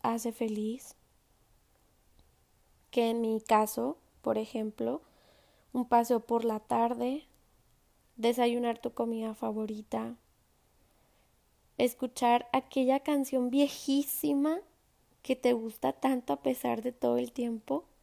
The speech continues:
Realmente tener una charla con un ser querido sin teléfonos,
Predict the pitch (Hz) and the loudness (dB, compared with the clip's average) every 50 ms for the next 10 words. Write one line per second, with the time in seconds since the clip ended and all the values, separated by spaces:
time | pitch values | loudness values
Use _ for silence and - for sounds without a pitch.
0 | _ _ _ _ _ _ _ _ _ _ _ _ _ _ _ _ _ _ _ _ | _ _ _ _ _ _ _ _ _ _ _ _ _ _ _ _ _ _ _ _
1 | _ _ _ _ _ _ _ _ _ _ _ _ _ _ _ _ - - - - | _ _ _ _ _ _ _ _ _ _ _ _ _ _ _ _ -20 -20 -20 -20
2 | - - _ _ _ _ - - _ _ _ 226 254 294 294 311 320 320 330 320 | -20 -20 _ _ _ _ -20 -20 _ _ _ 4 6 6 6 6 4 4 2 2
3 | 302 330 311 - 311 294 277 262 254 254 269 277 277 269 269 - - 240 233 226 | 0 -2 -2 0 0 2 2 2 0 0 0 0 -2 -4 -6 -6 -8 -6 -4 -2
4 | 240 254 254 - 254 247 240 233 226 220 - 247 233 - - 254 240 226 233 226 | -4 -4 -2 -2 -2 -2 -2 -4 -6 -4 -4 -6 -6 -4 -4 -4 -2 -2 -2 -2
5 | 226 226 233 240 - - _ _ _ _ _ _ _ _ _ _ _ - - - | -2 -2 -2 -4 -6 -8 _ _ _ _ _ _ _ _ _ _ _ -20 -12 -6
6 | - 254 254 262 254 247 - _ 233 233 233 233 240 247 240 - 254 247 247 254 | -2 -2 0 0 -2 -4 -4 _ 0 0 2 2 0 0 0 -2 -2 0 0 0
7 | 254 254 262 269 269 - - - | 0 -2 -2 -4 -6 -10 -18 -20